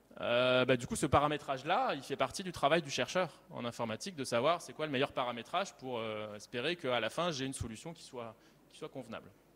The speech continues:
Euh, mais en tout cas, ça fonctionne très bien. Ça fonctionne bien pour les jeux, ce principe-là. Euh, et puis, ça fonctionne aussi très, très bien pour d'autres, euh, d'autres problèmes. Si je prends par exemple celui, bah, je prends une voiture autonome.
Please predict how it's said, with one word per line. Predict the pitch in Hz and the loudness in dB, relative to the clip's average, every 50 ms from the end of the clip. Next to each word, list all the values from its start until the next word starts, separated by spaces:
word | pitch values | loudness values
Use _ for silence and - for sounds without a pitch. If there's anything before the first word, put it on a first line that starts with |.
| _ - _ _ _ _ _ _ _ _ _ - - - - - - - - - _ - | _ -20 _ _ _ _ _ _ _ _ _ -18 -18 -18 -20 -20 -20 -20 -20 -20 _ -10
Euh, | 113 113 110 113 113 | -8 -6 -4 -4 -6
mais | 113 113 123 165 | -4 0 2 2
en | 175 | 2
tout | - - | 2 4
cas, | - 233 | 4 6
ça | - 208 180 | 6 6 4
fonctionne | 175 180 - 190 180 | 4 4 4 4 2
très | - - 165 | 8 8 8
bien. | 131 120 113 | 8 8 0
Ça | - - 120 | 0 -2 -2
fonctionne | - 151 135 - 156 | -2 -2 -2 -2 2
bien | 156 175 185 | 2 2 4
pour | 190 185 | 4 4
les | 180 160 | 4 4
jeux, | 147 135 143 156 180 226 | 2 4 4 4 4 4
ce | - 170 | 2 -2
principe-là. | 156 - - 151 - - 147 139 143 147 190 - - - - - - - - - _ _ _ - | -2 0 0 -2 -2 -2 -2 4 4 4 4 2 -6 -18 -20 -20 -20 -20 -20 -20 _ _ _ -10
Euh, | 95 117 113 117 120 120 120 | -8 -6 -6 -4 -4 -4 -6
et | 127 | -6
puis, | 127 - - 196 | -8 -8 -8 2
ça | - 170 | 4 4
fonctionne | 151 - 160 151 - - 151 147 - | 4 4 2 0 4 4 4 4 4
aussi | 165 165 160 - - 180 | 0 0 0 -2 -6 -8
très, | - - 170 160 | -4 -2 -2 -2
très | - - 156 | 2 0 0
bien | 131 131 156 175 202 214 | 2 4 4 4 4 4
pour | 208 - 160 147 123 127 | 2 -2 -6 -6 -6 -4
d'autres, | 123 143 175 196 202 - - - - - - - - - _ - | 2 4 4 4 4 0 -10 -14 -16 -20 -20 -20 -20 -20 _ -10
euh, | 107 113 110 110 110 110 107 104 101 98 95 98 101 107 113 | -6 -6 -4 -4 -4 -2 -2 -2 -2 -4 -4 -8 -10 -12 -10
d'autres | 139 151 151 | -10 -10 -10
problèmes. | - - 151 123 117 127 175 202 202 - - - - - - - - - _ | -6 -4 -2 2 6 8 8 6 6 2 -8 -16 -20 -20 -20 -20 -20 -20 _
Si | - - | -20 -20
je | - - | -18 -2
prends | - 175 170 | 0 2 6
par | 156 139 135 | 8 6 6
exemple | 139 139 160 160 - | 6 4 0 0 -2
celui, | 139 131 135 | -2 -2 0
bah, | 123 123 117 | 2 2 2
je | 113 - | 2 2
prends | - 165 | 2 4
une | 147 143 | 4 6
voiture | 135 160 160 - - 185 170 | 6 4 4 6 4 4 4
autonome. | 170 - 170 160 156 139 113 98 | 6 8 8 8 8 6 4 2